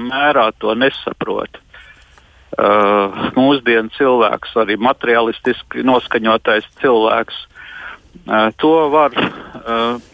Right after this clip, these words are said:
šo jautājumu var atslēgt vienīgi, ā, svētie raksti, svētais gars,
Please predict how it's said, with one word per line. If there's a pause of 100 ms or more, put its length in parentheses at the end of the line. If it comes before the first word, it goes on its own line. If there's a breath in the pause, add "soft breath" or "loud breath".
(140)
šo
jautājumu
var
atslēgt
vienīgi,
ā, (320)
svētie
raksti, (1080)
svētais
gars,